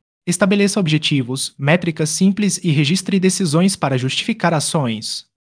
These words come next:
provas de decisão e rastreabilidade ajudam a manter a confiança e facilitar auditorias. Dicas rápidas. Comece com um guia de conformidade simples. Defina responsáveis por cada área e mantenha registros de decisões-chave.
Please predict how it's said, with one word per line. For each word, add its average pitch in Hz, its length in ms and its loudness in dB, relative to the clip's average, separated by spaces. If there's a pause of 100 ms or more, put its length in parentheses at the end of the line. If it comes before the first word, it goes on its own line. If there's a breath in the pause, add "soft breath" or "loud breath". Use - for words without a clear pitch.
provas 202 240 4
de 185 80 2
decisão 165 560 2
e 180 100 0
rastreabilidade 170 880 2
ajudam 156 380 4
a 202 40 6
manter 196 320 4
a 208 60 4
confiança 170 680 2
e 175 80 0
facilitar 185 720 2
auditorias. 147 840 -2 (260)
Dicas 180 320 -2
rápidas. 151 560 -4 (140)
Comece 170 420 0
com 208 140 -4
um 190 80 2
guia 190 160 0
de 196 100 -4
conformidade 202 680 0
simples. 185 600 -4
Defina 135 380 -2
responsáveis 196 720 -2
por 190 180 -2
cada 180 300 0
área 156 320 2
e 170 80 -4
mantenha 185 340 0
registros 180 480 0
de 185 120 -2
decisões-chave. 160 1000 -2